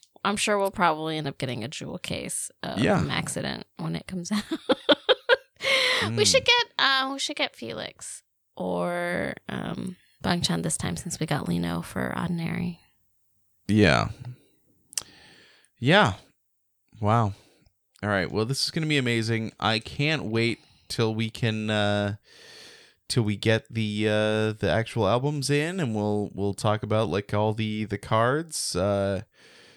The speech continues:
Speaker 2: and, uh, yeah, it's gonna be good. Can't wait.
Speaker 1: It's gonna be so awesome. I
Speaker 2: Almost nine hundred thousand.
Speaker 1: Wow.
Speaker 2: Woo!
Speaker 1: Yeah, I wish that I didn't have to be up in, like, six hours,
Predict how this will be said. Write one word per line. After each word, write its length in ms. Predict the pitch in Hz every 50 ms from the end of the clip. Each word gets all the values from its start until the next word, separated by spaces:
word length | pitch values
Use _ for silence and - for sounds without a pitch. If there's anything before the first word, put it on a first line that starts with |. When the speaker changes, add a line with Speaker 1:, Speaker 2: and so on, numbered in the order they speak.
| _ _ _ - -
Speaker 2:
and, 480 | 101 98 98 98 98 101 98 - -
uh, 320 | 107 104 104 107 110 110 113
yeah, 140 | 127 170 185
it's 160 | - - - -
gonna 140 | 143 139
be 100 | 135 143
good. 280 | 156 185 190 160 - 120 - _ _ - - -
Can't 260 | - - - 123 117 127
wait. 280 | 143 165 160 - - _ _ _ _ _ -
Speaker 1:
It's 120 | 220 - -
gonna 160 | 233 233 240
be 140 | 269 254 254
so 260 | - - 202 170 160
awesome. 600 | 151 123 147 160 - - 156 160 160 170 180 175 _ _ -
I 180 | - 185 185 185 196
Speaker 2:
Almost 220 | 202 175 160 - 180
nine 180 | 156 156 160
hundred 220 | 165 165 160 160 -
thousand. 540 | 165 165 160 156 135 127 117 117 113 117 - _ _ _ _ _ _ _ _ _ -
Speaker 1:
Wow. 360 | - - 311 - - 98 -
Speaker 2:
Woo! 960 | 262 294 339 381 392 427 440 427 427 415 403 359 311 240 175 123 107 90 82 - - - - - - - _ - - - - - - - - - _ _ _ _ _ _ _ - - -
Speaker 1:
Yeah, 280 | - 170 165 139 101 - - -
I 120 | 202 220
wish 300 | 220 214 202 202 202 - -
that 160 | - 175 170
I 260 | - - 165 170 175
didn't 180 | 165 170 170 170
have 160 | 170 170 -
to 80 | - -
be 180 | - - 143 110
up 140 | 90 80 - - - -
in, 60 | -
like, 340 | 139 - - - - - _ - -
six 340 | - - - - - - -
hours, 580 | - - 50 50 - - - - - - -